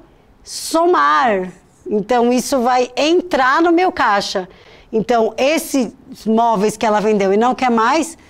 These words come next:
contabiliza e conta como uma entrada. Aí ela foi ao cinema, co-, gastou cinquenta e cinco reais e ela comprou um presente pro sobrinho dela no valor de cem reais.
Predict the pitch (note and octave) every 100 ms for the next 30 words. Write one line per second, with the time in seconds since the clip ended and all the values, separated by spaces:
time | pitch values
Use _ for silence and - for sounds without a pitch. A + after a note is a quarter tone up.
0 | - _ _ _ - C#4+ D#4 D#4 A#3 B3+
1 | A3+ A3+ C#4+ C#4 C4+ A#3 A#3 - A3+ B3
2 | B3 C4+ - A#3 A#3+ B3 B3 A#3+ - B3
3 | D#4 - B3 G#3+ G#3+ G3 F3 D#3+ D#3+ -
4 | _ _ - - - - - - C#5+ C4
5 | A#3 A#3+ A3 G#3 - B3+ A3+ B3 D4+ C4+
6 | A3 - A3 F#3+ G3 G#3 - G3 G#3+ G#3
7 | F#3+ G#3 G#3 F#3 F#3 G#3 A3 F#3+ G3 C4
8 | D#4+ - - - - - C#4+ D4 D4 D#4
9 | D#4 - C#4 C#4 C#4+ C4+ G3+ A#3 A#3+ B3+
10 | B3 - - - D#4+ D#4 C4+ C#4 C4+ A3+
11 | G#3+ A3 A#3+ A#3+ - - - B3 A3 B3
12 | A3+ G#3+ G3+ F#3+ A#3 A3+ - _ - -
13 | - G#3 G3 G3+ A3 G#3 - - - -